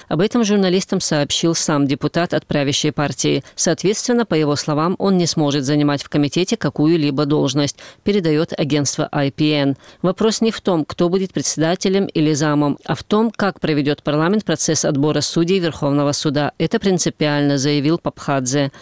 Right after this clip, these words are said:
По словам депутата, его отношение к этому решению отрицательное. Вместе с тем, Папхадзе отметил, что обязательно зафиксирует свою позицию в связи с создавшейся ситуацией и наболевшими вопросами.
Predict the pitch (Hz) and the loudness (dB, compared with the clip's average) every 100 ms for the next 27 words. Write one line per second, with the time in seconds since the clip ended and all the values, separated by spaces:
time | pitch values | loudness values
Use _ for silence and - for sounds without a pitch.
0 | - _ 180 180 165 156 147 - 156 175 | -20 _ -2 0 0 0 0 -2 -2 -2
1 | 202 202 160 151 - 151 - 175 180 170 | 0 0 0 -2 -2 -2 0 0 0 -2
2 | - 160 143 139 - 160 170 - 139 156 | 0 0 0 0 0 2 2 0 -2 -2
3 | - 151 - 151 143 147 - - _ 214 | 0 -2 0 0 2 0 -4 -20 _ -2
4 | - 175 - 180 170 180 160 - 160 139 | 0 -2 0 0 -2 -2 -8 -4 -2 0
5 | 165 - - 165 143 143 - 147 139 135 | 0 0 0 0 0 -2 0 -2 0 0
6 | 170 - 196 156 151 143 - 147 147 143 | 0 2 0 0 -2 -4 0 0 0 -2
7 | - 143 139 151 143 196 226 214 - - | 0 0 0 0 0 0 2 0 -2 -18
8 | - - 233 185 180 - 165 135 139 - | -6 -2 0 2 0 0 -2 0 -2 -2
9 | 147 - - 147 156 165 - 196 196 - | -4 -4 -4 -2 0 0 0 0 0 -6
10 | _ 202 214 147 139 143 - 147 139 - | _ 0 0 2 0 0 0 0 0 0
11 | 147 139 151 139 | 0 0 0 0